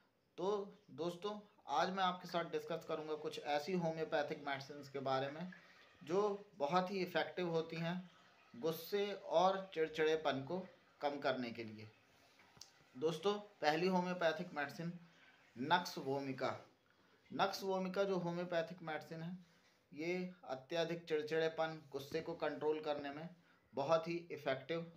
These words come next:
homeopathic medicine है। ऐसा व्यक्ति जो बहुत ज़्यादा चिड़चिड़ाता है, छोटी छोटी बात में गुस्सा आ जाता है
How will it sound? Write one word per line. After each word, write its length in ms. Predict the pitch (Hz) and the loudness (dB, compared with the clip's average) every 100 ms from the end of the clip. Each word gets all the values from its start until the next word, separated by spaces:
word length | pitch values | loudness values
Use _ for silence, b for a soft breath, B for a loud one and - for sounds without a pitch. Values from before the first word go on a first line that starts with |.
| - | -4
homeopathic 640 | 131 135 135 123 - 151 - - - - - | -2 -2 0 0 0 -4 -6 -14 -16 -10 -6
medicine 440 | 117 127 - 120 107 | 0 0 0 -6 -8
है। 260 | 104 - _ _ _ _ _ _ _ _ _ _ _ b b b b b _ _ _ - | -10 -16 _ _ _ _ _ _ _ _ _ _ _ b b b b b _ _ _ -2
ऐसा 300 | 135 147 165 | 0 2 2
व्यक्ति 340 | 156 156 160 | 2 0 -4
जो 120 | 147 131 | -2 0
बहुत 260 | 131 143 | 0 2
ज़्यादा 260 | 143 139 143 | 2 4 2
चिड़चिड़ाता 720 | - 131 135 135 131 131 139 | 0 -4 0 4 4 4 2
है, 400 | 135 131 131 - _ _ _ | 2 0 -4 -14 _ _ _
छोटी 220 | - 170 | -6 -4
छोटी 280 | 175 170 165 | -2 -2 -2
बात 220 | 156 156 156 | 0 -2 -2
में 140 | 151 | -6
गुस्सा 320 | 131 131 151 | -6 -2 2
आ 40 | 147 | 4
जाता 460 | 143 135 143 139 | 4 2 0 -2
है 260 | 135 131 - | -2 -4 -12